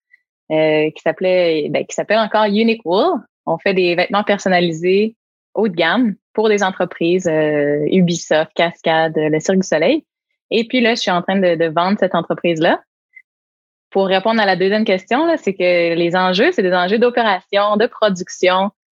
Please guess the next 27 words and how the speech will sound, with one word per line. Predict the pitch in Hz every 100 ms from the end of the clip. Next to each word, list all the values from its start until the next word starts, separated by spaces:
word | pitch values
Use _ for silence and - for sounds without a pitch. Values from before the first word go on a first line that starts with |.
| _ _ _
C'est | 175
vraiment | 160 170 226 262 202
dur, | 165 175 196 202
c'est | 175
de | 190
l'optimisation. | 226 208 190 180 170 - 185 202
Puis | -
moi, | 156 170 202 220 311
c'était | - 170 170
rendu | 165 165 165 170
vraiment | 170 196 208 202
demandant. | 170 165 147 147 175 _
Fait | 160
que, | - 160
euh, | 156 151 151 151
j'ai |
la | 151
chance | 151 208
d'avoir | 196
des | 196
partenaires | 185 180 175 180 202 -
qui | 170 160
sont | 160
intéressés | 160 175 170 175 190
par | 185
les | 175
enjeux. | 170 165 196